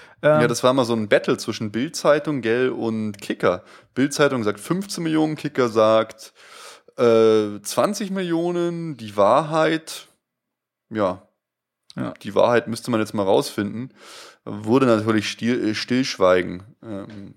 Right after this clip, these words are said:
Speaker 2: ja,
Speaker 1: Ja.
Speaker 2: beschlossen, wie man das immer so, so schön macht. Ich gucke jetzt gerade mal, ob man, ob man da noch eine definitive Summe, Transfermarkt ist ja da meistens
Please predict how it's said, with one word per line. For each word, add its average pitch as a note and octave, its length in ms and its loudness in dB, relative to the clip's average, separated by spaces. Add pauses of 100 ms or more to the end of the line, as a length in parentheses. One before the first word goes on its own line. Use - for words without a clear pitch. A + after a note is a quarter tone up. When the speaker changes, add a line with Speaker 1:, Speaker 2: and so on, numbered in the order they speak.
(100)
Speaker 2:
ja, F#2+ 360 -4
Speaker 1:
Ja. B2 280 0 (800)
Speaker 2:
beschlossen, F#2 760 0
wie F#2 80 -6
man F#2+ 140 0
das F#2 160 -2
immer F#2+ 240 -4
so, F#2 240 0
so F#2 180 -6
schön F#2 280 -2
macht. G2 320 0
Ich - 100 -16
gucke - 220 -6
jetzt - 120 -12
gerade G#2 200 2
mal, G2+ 160 2
ob - 140 -2
man, F#2+ 280 -2
ob - 160 -8
man F#2+ 140 -2
da F#2 120 2
noch F#2+ 140 -4
eine F#2 220 -2
definitive G2+ 800 -6
Summe, A2 320 -2
Transfermarkt G2+ 600 -2
ist - 100 -4
ja G2+ 80 0
da F#2 120 2
meistens F#2+ 760 -4